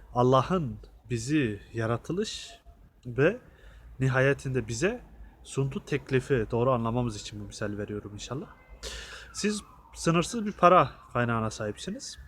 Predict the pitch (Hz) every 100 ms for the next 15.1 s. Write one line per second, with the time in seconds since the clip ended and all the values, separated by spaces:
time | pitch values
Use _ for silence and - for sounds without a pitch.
0 | - 175 202 240 - 135 - - - -
1 | - - - - - - - - - -
2 | - 147 131 120 117 101 110 113 185 -
3 | - - - - - - - - - -
4 | - - - - - - 220 - - -
5 | 120 131 143 143 - 175 202 143 143 -
6 | 135 123 139 120 117 104 - - - -
7 | _ - 127 135 131 113 190 190 107 -
8 | - - - - - - - - - -
9 | - 107 107 98 - 123 120 - 117 110
10 | 120 107 104 - 117 127 165 - - -
11 | - - 127 113 - - 110 107 98 -
12 | 147 110 101 107 135 131 120 - 202 -
13 | - - - - - - - - - -
14 | - - - - 156 151 - 202 123 101
15 | 104